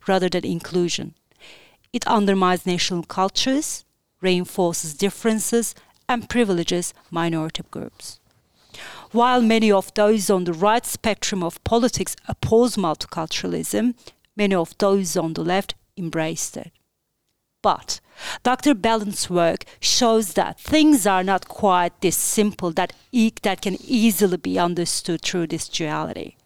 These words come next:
Balint argues that another way is possible,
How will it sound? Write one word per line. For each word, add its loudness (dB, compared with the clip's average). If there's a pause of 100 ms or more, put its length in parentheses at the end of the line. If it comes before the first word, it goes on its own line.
(1080)
Balint 0
argues 0
that -2 (340)
another 2
way -2
is -8
possible, -8